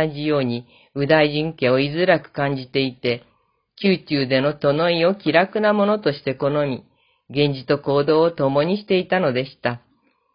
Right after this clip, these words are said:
夜昼、学問をも、遊びをもとの、共にする遠慮のない間柄だったとあります。ある夜、集まった若者たちの間で女性論が始まります。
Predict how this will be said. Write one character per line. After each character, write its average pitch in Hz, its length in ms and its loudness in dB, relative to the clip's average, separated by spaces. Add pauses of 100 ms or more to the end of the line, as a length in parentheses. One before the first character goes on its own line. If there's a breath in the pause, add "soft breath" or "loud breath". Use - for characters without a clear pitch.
(420)
夜 165 320 4
昼、 147 480 -2
学 151 300 0
問 143 260 0
を 147 100 2
も、 143 240 -4 (260 soft breath)
遊 156 300 2
び 190 180 2
を 220 80 4
も 202 140 4
と 135 200 0
の、 160 260 -4 (100)
共 143 240 0
に 185 220 -2
す 175 100 -2
る 175 300 -4
遠 151 160 2
慮 233 120 4
の 247 140 2
な 247 180 2
い 165 120 0
間 147 300 0
柄 185 180 2
だ 190 140 2
っ 190 140 -8
た 214 140 0
と 170 180 -2
あ 127 60 2
り 127 140 -2
ま 127 160 -4
す。 - 260 -14 (1700)
あ 247 180 2
る 208 140 0
夜、 113 300 0 (260)
集 147 240 -2
ま 190 140 2
っ 196 100 -6
た 143 80 4
若 139 260 2
者 160 240 2
た 143 160 0
ち 135 120 -10
の 120 140 2
間 127 280 0
で 120 140 -4
女 131 160 0
性 269 260 0
論 131 160 2
が 117 100 -2
始 120 280 -4
ま 123 120 -2
り 113 120 -4
ま 113 160 -4
す。 - 240 -16